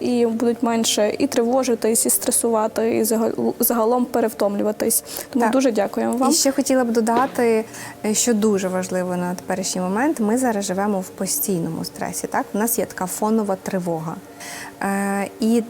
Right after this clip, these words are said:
Speaker 2: треба розуміти, навіть якщо я там постійно не сиджу в новинах,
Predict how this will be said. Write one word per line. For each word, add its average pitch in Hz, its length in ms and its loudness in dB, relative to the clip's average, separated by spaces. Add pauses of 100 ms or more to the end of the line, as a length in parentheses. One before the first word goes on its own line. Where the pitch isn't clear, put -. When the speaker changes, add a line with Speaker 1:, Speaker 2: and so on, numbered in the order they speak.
(160)
Speaker 2:
треба 226 300 2
розуміти, 208 540 2
навіть 262 340 2
якщо 220 280 0
я 180 120 2
там 170 200 -4
постійно 269 420 2
не 247 140 4
сиджу 214 320 2
в 247 40 4
новинах, 180 500 0